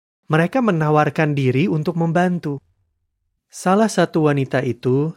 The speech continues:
tidak lagi tinggal di Filipina, tapi yang satunya lagi sudah mulai berhimpun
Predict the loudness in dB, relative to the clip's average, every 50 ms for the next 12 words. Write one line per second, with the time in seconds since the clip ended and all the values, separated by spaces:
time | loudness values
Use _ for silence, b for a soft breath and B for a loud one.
0 | _ -4 0 0 2 2 2 2 2 2 0 -2 -2 -2 -2 -2 0 0 0 0
1 | -2 -4 -4 -4 -4 -2 -2 -4 -4 -4 -4 -4 -4 -4 -6 -8 -10 -14 _ _
2 | _ _ _ _ _ _ _ _ -4 -4 -4 -2 -2 -2 0 0 -2 -2 -4 -4
3 | -4 -2 -2 -2 0 0 0 0 0 0 0 -2 -4 -4 -4 -4 -6 -8 -10 _
4 | -10 -8 -4 -2 -2 -2 -2 0 0 0 2 2 2 2 2 2 0 0 0 0
5 | 0 -2 0 0 0 0 -2 -4